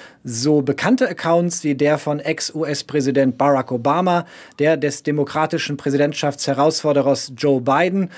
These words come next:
aber auch der von Tesla-Chef Elon Musk. Außerdem Unternehmensaccounts wie der von Apple oder der vom Fahrdienstleister Uber.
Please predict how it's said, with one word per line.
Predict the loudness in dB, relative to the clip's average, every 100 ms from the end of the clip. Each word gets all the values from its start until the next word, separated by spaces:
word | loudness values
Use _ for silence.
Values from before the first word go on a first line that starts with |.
| -8
aber | -2 0 2
auch | 0
der | 0 0
von | 0 -4 -4
Tesla-Chef | -6 -2 -2 -2 -6 -4 0 0 -2 -8
Elon | 0 0 2
Musk. | -2 -4 -6
Außerdem | -2 0 2 2 0 -4 -10 -4
Unternehmensaccounts | 0 2 2 2 -2 -8 -10 -10 -14 -6
wie | -2
der | 2 2
von | 0 -2 -4 -2
Apple | -2 2 0 0 -10 -20 _
oder | 0 2 2
der | 2 0
vom | 0 -2 -2
Fahrdienstleister | 0 0 0 0 -2 -2 -4 -2 -2 -2
Uber. | -8 -8 -12